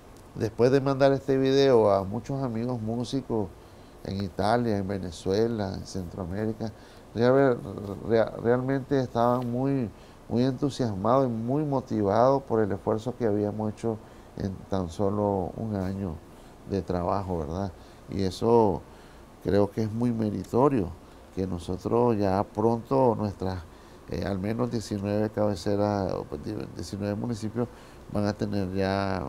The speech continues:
eh, un, su orquesta sinfónica.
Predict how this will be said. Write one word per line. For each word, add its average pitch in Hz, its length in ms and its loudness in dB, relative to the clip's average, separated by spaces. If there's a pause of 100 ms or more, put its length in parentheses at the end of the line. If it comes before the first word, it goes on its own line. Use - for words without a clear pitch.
(120)
eh, - 320 -10 (360)
un, - 360 -10
su - 140 -4
orquesta 104 400 -2
sinfónica. 113 600 -2